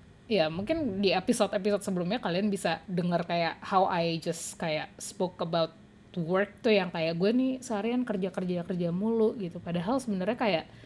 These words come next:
lo kerja, balik lagi tadi, kerja buat apa. Terus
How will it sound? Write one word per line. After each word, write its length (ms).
lo 160
kerja, 400
balik 240
lagi 160
tadi, 160
kerja 240
buat 240
apa. 480
Terus 320